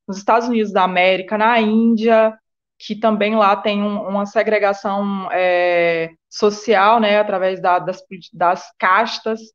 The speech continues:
A gente vai ter na África do Sul, enfim. Não é um modelo que é só aplicado no Brasil. O Brasil, é, implementa as políticas de cotas,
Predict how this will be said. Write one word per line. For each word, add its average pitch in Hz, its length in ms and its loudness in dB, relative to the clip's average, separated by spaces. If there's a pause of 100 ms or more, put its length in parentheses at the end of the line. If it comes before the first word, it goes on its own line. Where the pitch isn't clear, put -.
(440)
A 196 60 -8
gente 196 220 -10
vai 202 220 -2
ter 208 160 -2
na 202 140 2
África 220 260 0
do 202 120 -8
Sul, 233 540 -6 (140)
enfim. 214 560 -6 (220)
Não 240 260 2
é 254 60 4
um 269 100 2
modelo 233 380 6
que 247 80 -2
é 240 60 2
só 240 200 2
aplicado 226 540 0
no 240 260 2
Brasil. 214 640 0
O 208 100 -6
Brasil, 226 960 -2 (380)
é, - 240 4
implementa 254 560 0
as 240 120 -10
políticas 214 380 -6
de 208 100 -14
cotas, 220 520 0